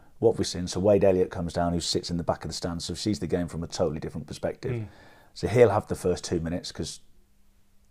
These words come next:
Speaker 1: the rest of the coaching team, we've watched the same game.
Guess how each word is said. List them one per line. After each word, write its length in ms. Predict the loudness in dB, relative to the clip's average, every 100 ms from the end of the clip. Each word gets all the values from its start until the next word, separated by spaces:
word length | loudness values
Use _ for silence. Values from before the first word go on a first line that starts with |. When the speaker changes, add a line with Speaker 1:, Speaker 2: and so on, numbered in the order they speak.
| _
Speaker 1:
the 80 | 2
rest 260 | 4 4 0
of 80 | -8
the 240 | -10 -14 2
coaching 300 | 2 2 -2
team, 280 | -2 -2 -2
we've 180 | -2 0
watched 180 | -2
the 60 | -2
same 240 | -2 0
game. 240 | 2 2